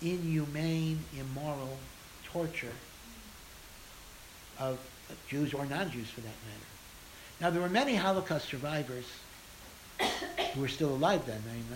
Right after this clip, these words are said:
there aren't that many alive now. We just had the, the seventy-fifth anniversary of the, uh, liberation of Auschwitz. Uh, but there were many Holocaust survivors who were outraged that you're taking what Nazis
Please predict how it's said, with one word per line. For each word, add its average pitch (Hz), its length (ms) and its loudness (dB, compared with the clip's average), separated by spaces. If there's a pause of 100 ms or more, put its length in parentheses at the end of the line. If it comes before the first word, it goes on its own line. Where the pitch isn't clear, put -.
there 123 100 0
aren't 131 120 -2
that 127 160 -4
many 127 200 -4
alive 117 360 -2
now. 160 180 -2 (720)
We 117 60 -6
just 120 240 -6
had 120 220 -4
the, 117 120 -6 (420)
the 110 60 -6
seventy-fifth 120 800 0 (420)
anniversary 123 520 -6
of 117 300 -8 (140)
the, 120 260 -10
uh, 120 140 -10 (640)
liberation 120 560 -2
of 117 240 -6
Auschwitz. - 1500 -10
Uh, 127 360 0 (440)
but 139 200 2 (720)
there 165 100 4
were 208 160 8
many 196 240 4
Holocaust 175 400 2
survivors 131 480 -2
who 135 120 -2
were 131 120 0 (140)
outraged 120 680 0 (600)
that 127 180 -2
you're 120 120 -2 (100)
taking 156 360 0
what 127 120 -2 (100)
Nazis 135 500 -2